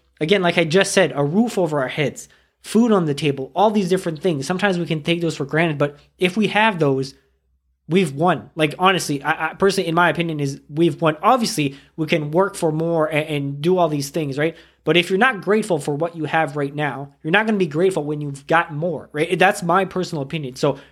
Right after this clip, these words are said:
really take a, take a step back and just take a look at your life right now and just look at all the abundance that you already have. Is it honestly worth comparing that to other people? Because chances are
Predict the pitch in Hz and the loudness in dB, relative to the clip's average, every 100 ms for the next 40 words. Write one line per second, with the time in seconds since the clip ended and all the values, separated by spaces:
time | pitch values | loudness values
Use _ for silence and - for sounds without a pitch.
0 | _ 214 170 226 233 226 170 - - 262 | _ 2 4 2 2 0 -2 -4 -4 0
1 | 240 - 175 143 165 139 139 _ _ _ | -2 0 -2 0 0 0 -8 _ _ _
2 | - 151 160 226 208 190 185 147 139 147 | -6 -4 0 0 2 2 0 0 0 -2
3 | 135 127 147 147 165 - _ - 170 240 | -2 -4 -2 -2 -2 -6 _ -4 0 0
4 | 233 - 170 180 170 156 - 160 160 147 | 0 2 2 4 0 0 0 0 2 0
5 | 139 139 139 143 - 147 139 127 120 135 | 0 -2 -2 -6 0 0 0 -4 -6 -6
6 | 120 107 - 185 262 262 _ 175 202 196 | -8 -6 -2 0 0 -6 _ 2 4 4
7 | 185 180 131 143 156 151 - 151 139 151 | 0 -2 0 0 0 0 -4 -6 -2 -2
8 | 147 147 143 143 139 - _ _ - 156 | -2 -6 -2 -2 -2 -8 _ _ -4 -2
9 | - 151 143 143 139 131 139 147 143 220 | 2 2 2 -2 -2 -2 0 0 2 0
10 | 240 233 202 175 170 135 | 2 0 -2 2 4 4